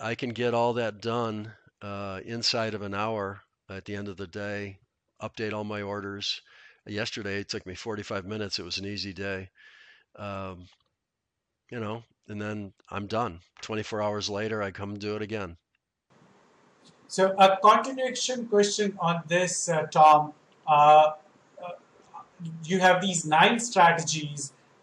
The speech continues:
Speaker 2: Uh, are you equally divided your portfolio, uh, on them? I'm talking about the notional exposure.
Speaker 1: Uh, what I do is I use the total equity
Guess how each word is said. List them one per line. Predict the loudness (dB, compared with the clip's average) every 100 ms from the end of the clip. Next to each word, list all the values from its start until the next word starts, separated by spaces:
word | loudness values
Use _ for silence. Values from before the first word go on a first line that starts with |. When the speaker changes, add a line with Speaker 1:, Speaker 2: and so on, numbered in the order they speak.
| 2
Speaker 2:
Uh, | 6 10 10 8 6
are | 6 6 6
you | 4 2 0 -4 _ 2
equally | 4 2 -2 -2 -2 0
divided | 2 6 6 8 10 8 6 -6 0
your | 6 6 6
portfolio, | 2 0 2 0 2 4 4 2 -4 -8 4
uh, | 6 8
on | 6 6
them? | 4 2 -2 _ 2
I'm | 4 6
talking | 2 4
about | 2 4
the | 4
notional | 4 2 2 0 0 -2
exposure. | -4 -2 0 0 -6 -12 _ _ _ _ _ _ _ _ _ _ -14 -10
Speaker 1:
Uh, | -4
what | 0
I | 0
do | 0 0 2 2 0
is | -4 -4 -2
I | -2
use | -4 -4 -4
the | -6
total | -6 -2 0 0 -4
equity | -2 -4 -4 -6 -8